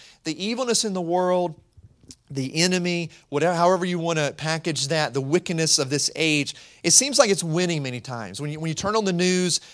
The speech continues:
you hear thing after thing after thing, school shootings, different things along the line.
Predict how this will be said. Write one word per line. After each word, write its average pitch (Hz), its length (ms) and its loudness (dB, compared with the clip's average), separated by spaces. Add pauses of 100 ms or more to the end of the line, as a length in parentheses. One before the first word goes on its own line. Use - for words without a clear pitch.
(140)
you 156 100 -6
hear 151 260 4
thing 180 460 -2
after 139 240 -2
thing 165 380 -2
after 131 200 -6
thing, 165 480 -4
school 170 280 -2
shootings, 156 520 -2
different 160 280 -6
things 156 260 -4
along 151 320 -4
the 143 80 -4
line. 156 400 0